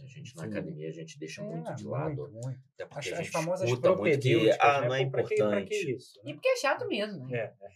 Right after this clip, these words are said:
Speaker 3: É chato. É
Speaker 1: Mas é
Speaker 3: chato.
Speaker 1: fundamental.
Speaker 3: É chato, mas o problema é que é chato porque ninguém ensina a gente antes como ver aquilo como uma coisa não chata. A nossa
Speaker 2: Sim.
Speaker 3: formação da base, ela
Speaker 2: Isso aí.
Speaker 3: não,
Speaker 1: Sim.
Speaker 3: não conduz a gente pra chegar e achar isso legal.
Speaker 2: Verdade.
Speaker 1: Sim.
Speaker 3: A gente precisa de muita maturidade, né?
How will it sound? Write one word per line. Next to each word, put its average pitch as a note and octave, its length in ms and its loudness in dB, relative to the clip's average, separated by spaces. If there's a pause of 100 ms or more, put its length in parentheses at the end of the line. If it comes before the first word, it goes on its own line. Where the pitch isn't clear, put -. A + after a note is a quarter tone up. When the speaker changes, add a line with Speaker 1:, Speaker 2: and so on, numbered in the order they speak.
(100)
Speaker 3:
É A3 100 -2
chato. F#3+ 400 -4 (140)
É - 60 -4 (240)
Speaker 1:
Mas - 120 -6
é C5+ 80 4
Speaker 3:
chato. - 160 2
Speaker 1:
fundamental. B2 540 0 (260)
Speaker 3:
É F#4+ 160 -6
chato, G4 300 2
mas E4 160 -6
o - 40 -10
problema B3+ 280 0
é D4 40 -8
que D4 60 -6
é C#4 80 -4
chato B3+ 380 -6
porque C4 220 -10
ninguém B3+ 300 -6
ensina B3 300 -8
a A3+ 40 -10
gente G#3 340 -10
antes B3+ 360 -6
como B3 360 -4
ver A#3+ 140 0
aquilo C4 280 -6
como B3+ 200 -6
uma B3+ 140 -8
coisa B3+ 220 -4
não C4 140 -8
chata. A#3 380 -6
A F3+ 40 -8
nossa G3+ 220 -6
Speaker 2:
Sim. A3+ 60 -14
Speaker 3:
formação A3 420 -10
da G#3+ 100 -6
base, A3+ 340 -6
ela G#3+ 140 -6
Speaker 2:
Isso A3 100 -4
aí. G#2+ 100 0
Speaker 3:
não, - 180 -16
Speaker 1:
Sim. D3 240 -10
Speaker 3:
não C4 180 -4
conduz B3+ 460 -2
a F4 80 -6
gente C4+ 220 -12
pra A#3+ 140 -6
chegar G#3+ 360 -8
e G#3+ 60 -12
achar G3+ 200 -10
isso G3 180 -16
legal. D#3+ 440 -12
Speaker 2:
Verdade. F3 340 -10
Speaker 1:
Sim. C#3+ 220 -18
Speaker 3:
A E3+ 80 -8
gente G3+ 160 -8
precisa A#3+ 240 -12
de A3 80 -14
muita B3+ 200 -10
maturidade, C4 1000 -8
né? A3 300 -10